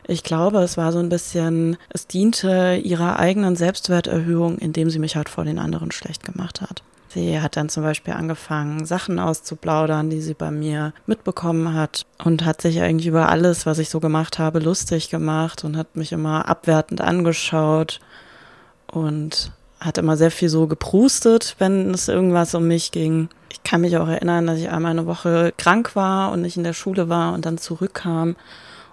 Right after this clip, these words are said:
Und dann sind alle zurückgetreten, als hätte ich die Seuche gehabt. Und dann hieß es, „Ja, sie ist ansteckend.“ Und, äh, natürlich war ich nicht mehr ansteckend, weil ich war ja wieder gesund.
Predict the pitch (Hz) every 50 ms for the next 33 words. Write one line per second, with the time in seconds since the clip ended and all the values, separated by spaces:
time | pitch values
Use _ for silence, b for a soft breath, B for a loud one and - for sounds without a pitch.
0 | B _ - 175 165 165 165 165 165 165 170 - 165 156 165 170 165 165 - -
1 | - _ _ - - - 160 170 185 - 196 180 170 185 196 208 208 - 190 185
2 | 196 202 202 - - 180 170 - 190 180 - - - - 185 165 160 156 160 180
3 | 202 - 185 160 165 165 165 170 175 - - - 170 165 160 165 160 160 165 -
4 | - 165 - - 165 170 170 - - - - 165 - - - 170 180 180 - -
5 | - - 180 175 - - - 190 180 - - - - - B B B B B B
6 | B B B B B B B B B B - 175 160 160 156 151 - - 160 160
7 | - - 160 156 - - - 175 180 165 160 160 - 180 196 220 - - 160 -
8 | - 147 - - - 160 - - 180 175 165 156 160 - 160 156 156 156 151 156
9 | 160 151 147 151 147 147 160 170 208 196 160 185 233 - -